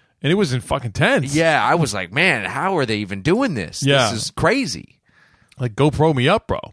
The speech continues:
Speaker 2: Yeah, totally. Yeah.
Speaker 1: Um, but yeah, but then, like,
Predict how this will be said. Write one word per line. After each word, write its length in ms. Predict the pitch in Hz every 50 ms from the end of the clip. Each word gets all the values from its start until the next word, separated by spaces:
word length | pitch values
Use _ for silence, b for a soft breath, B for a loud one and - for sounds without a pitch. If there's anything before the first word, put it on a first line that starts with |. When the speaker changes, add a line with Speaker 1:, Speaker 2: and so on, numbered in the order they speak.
| _ - - -
Speaker 2:
Yeah, 240 | 120 131 165 127 110
totally. 580 | 104 123 123 147 175 208 160 101 71 - - - -
Yeah. 320 | 104 131 143 127 73 - - b b b b b b b b
Speaker 1:
Um, 520 | - 123 120 120 117 117 113 110 110 110 - _ _ _
but 80 | - 147
yeah, 160 | 147 147 135 123
but 100 | 123 127
then, 200 | 135 139 135 127
like, 240 | 123 123 113 -